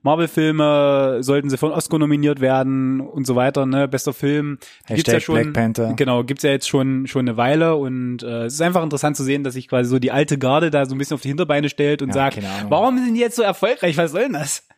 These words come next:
Speaker 1: Weißt du, ich reiß mir den Arsch auf und versuch da übelst, mm, da mein Herzblut reinzugießen und die machen da so einen riesen Franchise und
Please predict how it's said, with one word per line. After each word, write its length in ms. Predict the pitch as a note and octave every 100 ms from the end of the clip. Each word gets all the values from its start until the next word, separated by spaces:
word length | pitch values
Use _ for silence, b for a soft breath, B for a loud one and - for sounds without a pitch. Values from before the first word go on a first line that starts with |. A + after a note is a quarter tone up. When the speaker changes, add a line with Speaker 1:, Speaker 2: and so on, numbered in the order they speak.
| b
Speaker 1:
Weißt 160 | F3 F3+
du, 60 |
ich 80 | F#3
reiß 160 | F3 F#3+
mir 120 | F#3
den 120 | F3+
Arsch 260 | E3+ F#3+ A3+
auf 240 | G3+ A3
und 80 | A3+
versuch 280 | F3 E3 F3
da 120 | D#3
übelst, 380 | E3 F3+ G3 -
mm, 520 | E3+ A#3 D4+ C4+ G#3+
da 140 | E3+ E3
mein 140 | D#3
Herzblut 340 | F3+ F#3 B3 G3
reinzugießen 680 | G#3+ A3 E3+ G#3+ B3 A3 A3
und 360 | E3 E3 D#3
die 140 | D#3 F3
machen 220 | F3 E3+
da 140 | D#3+
so 120 | D#3+
einen 100 | D#3
riesen 240 | D3+ E3+ E3+
Franchise 580 | - E3+ G3+ F#3 G3 D3
und 300 | D3+ D3